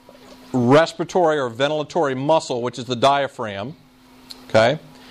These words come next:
And when we breathe, we contract the diaphragm. So the diaphragm from this position moves downward and makes the intrathoracic space bigger. Okay? Now,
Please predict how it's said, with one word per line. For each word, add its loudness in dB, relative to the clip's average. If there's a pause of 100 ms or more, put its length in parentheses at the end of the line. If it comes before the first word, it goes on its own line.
(280)
And 2
when 0
we -2
breathe, -2
we -2
contract -2
the -6
diaphragm. 0 (420)
So -4
the 0
diaphragm 2
from -8
this -2
position -2
moves -2
downward -2 (560)
and 2
makes -2
the 2
intrathoracic 0
space -2 (580)
bigger. 0 (1000)
Okay? 2 (920)
Now, 2